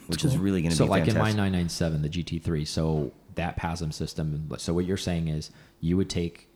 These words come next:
Speaker 3: that system that already kind of exists, take that out of the car, and replace it with the dampening system that J R Z's created, and now it's active. Now with that,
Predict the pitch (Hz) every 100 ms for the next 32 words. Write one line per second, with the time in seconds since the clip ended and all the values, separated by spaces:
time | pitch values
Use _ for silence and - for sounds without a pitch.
0 | - - 82 - 98 - 85 73 85 80
1 | - 80 80 87 - 76 78 - - _
2 | _ - 85 87 82 82 90 90 87 -
3 | 80 78 90 - - - - - - 80
4 | 78 - 85 - - - 78 82 80 85
5 | 78 - 78 - 80 78 73 80 76 78
6 | 110 - - 82 78 78 78 - - 82
7 | 80 78 - _ - 82 87 95 95 82
8 | 76 - - - 80 110 - 78 76 -
9 | - - - 87 82 85 95 - 90 113
10 | 90 85